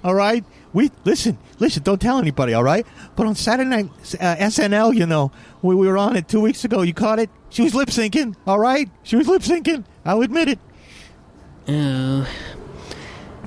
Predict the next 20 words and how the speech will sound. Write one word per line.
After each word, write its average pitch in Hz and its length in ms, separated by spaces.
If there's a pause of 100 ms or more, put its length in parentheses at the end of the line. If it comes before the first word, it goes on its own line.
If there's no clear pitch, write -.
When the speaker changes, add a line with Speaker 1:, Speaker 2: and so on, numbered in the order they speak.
(160)
Speaker 2:
I - 360
don't 202 220
know 190 380
what 165 320
happened. 175 880
Uh, 147 220 (220)
how - 200
did 165 120
she - 220
get 190 200
addicted 185 540
to 165 120
this 165 260
euphoria? 151 840
You 151 180
know, 147 180
usually 165 520
it's 170 160
just, - 320
like, 139 260